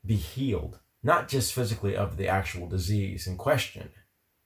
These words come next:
but of all the other things that have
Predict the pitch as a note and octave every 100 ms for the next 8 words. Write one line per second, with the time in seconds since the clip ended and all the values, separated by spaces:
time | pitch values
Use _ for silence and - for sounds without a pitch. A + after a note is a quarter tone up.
0 | _ _ _ _ _ _ A2+ A2+ G2+ A#2+
1 | A2 C#3 C3 A#2+ A2 A2 G#2+ G#2 G#2 -
2 | - G2 F#2 F#2 F2+